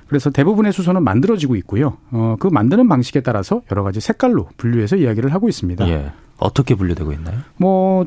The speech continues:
Speaker 1: 중고등학교 때 이제 전기 분해 배우신 분들은 아시겠지만, 물을 전기로 분해하면 산소와 수소가 이제 발생을 하죠.
Speaker 2: 예.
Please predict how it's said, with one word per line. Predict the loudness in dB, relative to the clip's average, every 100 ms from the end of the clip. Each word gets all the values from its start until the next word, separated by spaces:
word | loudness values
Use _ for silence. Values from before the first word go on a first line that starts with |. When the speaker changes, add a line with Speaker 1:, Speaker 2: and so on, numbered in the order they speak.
| -2
Speaker 1:
중고등학교 | 0 6 6 4
때 | 2 4 4
이제 | 4 0
전기 | 2 2 4
분해 | 2 2 0
배우신 | -2 0 2 2
분들은 | 2 2 2
아시겠지만, | 0 -2 -2 2 2 2
물을 | 2 2
전기로 | 4 4 2 2
분해하면 | 2 4 4 2
산소와 | 0 0 2 2 0 -2
수소가 | -4 -2 0
이제 | 0
발생을 | 0 -2 0 2 2
하죠. | 0 0 2
Speaker 2:
예. | 2